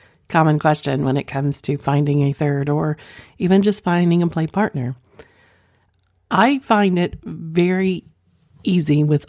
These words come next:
all the, you know, crazy winter, crazy summer stuff that I've done and other places <laughs> that seems to be a club is a good place.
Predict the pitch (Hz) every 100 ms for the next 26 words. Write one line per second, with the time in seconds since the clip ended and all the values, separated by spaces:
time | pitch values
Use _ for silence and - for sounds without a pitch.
0 | - 160 165 165 165 156 156 151 - _
1 | _ _ _ _ _ _ _ _ _ -
2 | _ - 156 131 123 _ _ _ - -
3 | 165 160 151 151 151 151 143 - 147 143
4 | 139 - 156 139 143 - _ _ _ -
5 | 139 - 156 147 147 147 147 139 214 -
6 | _ _ - - _ _ - 175 175 165
7 | - 170 165 - 139 151 226 - - 165
8 | 135 135 - - 214 - 185 - - -
9 | - - _ - 247 277 311 - 196 170
10 | 151 151 - - 151 - - 320 349 147
11 | 147 156 143 135 127 - - - - -